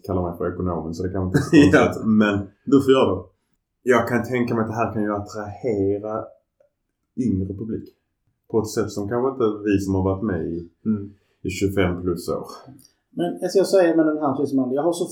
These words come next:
Speaker 3: förbaskat svårt när man inte har klubbmärket i rätt färger. Det är för mig en big no-no på en matchtröja.
Speaker 2: Den är alltså då helsvart?
Speaker 3: Ja, nej, men det
Speaker 2: I
Speaker 3: här,
Speaker 2: loggan.
Speaker 3: det här färglösa loggan. Det gör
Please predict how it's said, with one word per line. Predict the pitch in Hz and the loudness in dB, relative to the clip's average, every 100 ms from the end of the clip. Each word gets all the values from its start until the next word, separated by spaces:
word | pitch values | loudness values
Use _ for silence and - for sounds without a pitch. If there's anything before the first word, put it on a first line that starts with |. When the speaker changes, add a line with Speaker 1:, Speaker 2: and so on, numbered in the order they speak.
| 175 | -6
Speaker 3:
förbaskat | - - 226 - - 151 | -6 2 2 2 -2 -4
svårt | - 175 135 123 - | -4 0 0 0 -2
när | 135 131 | 0 4
man | 135 | 4
inte | 139 139 135 | 2 -2 -4
har | 139 135 120 - - _ _ _ _ _ _ _ - | -2 -2 -2 -4 -16 _ _ _ _ _ _ _ -10
klubbmärket | 151 151 - - - 156 147 127 - - 117 123 | -6 -4 -6 -14 -20 -2 0 0 -2 -6 -8 -6
i | |
rätt | 131 117 - | -4 -4 -4
färger. | 127 117 110 - _ _ _ _ _ _ - | -4 -4 -6 -10 _ _ _ _ _ _ 2
Det | 143 | 2
är | 143 | 2
för | 143 | 2
mig | 139 127 | 2 2
en | 120 | 2
big | 139 120 117 | 4 4 4
no-no | 120 107 107 110 110 | 2 0 -6 -10 -8
på | |
en | 113 | -8
matchtröja. | 117 113 _ - - _ _ _ _ _ - | -8 -10 _ -20 -20 _ _ _ _ _ 0
Speaker 2:
Den | 117 117 | 2 4
är | 117 | 2
alltså | 107 113 | 0 0
då | 107 98 | 0 0
helsvart? | 101 110 110 - 101 82 - - _ _ | 0 2 0 -4 -6 -8 -10 -20 _ _
Speaker 3:
Ja, | 165 165 | -2 2
nej, | 170 | 6
men | 165 | 8
det | 156 156 | 8 8
Speaker 2:
I | |
Speaker 3:
här, | 233 233 | 8 8
Speaker 2:
loggan. | 165 | 6
Speaker 3:
det | 160 | 6
här | 156 - | 4 6
färglösa | 160 160 160 147 117 - 131 | 6 6 6 4 2 0 2
loggan. | 127 139 - 120 | 2 2 0 0
Det | 170 | 2
gör | 247 233 | 2 2